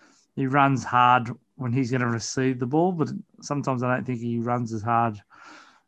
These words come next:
um, defending. And I saw a lot of that in that first quarter, which was really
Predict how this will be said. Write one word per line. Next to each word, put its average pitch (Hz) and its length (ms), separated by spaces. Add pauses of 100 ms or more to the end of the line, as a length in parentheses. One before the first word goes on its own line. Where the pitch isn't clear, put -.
um, 113 500
defending. 165 540 (120)
And 127 360 (180)
I 139 80
saw 139 320
a - 20 (140)
lot 131 120
of 127 100
that 117 220 (160)
in 117 100
that 120 180
first 113 320
quarter, 123 240
which 107 200
was 107 140
really 113 300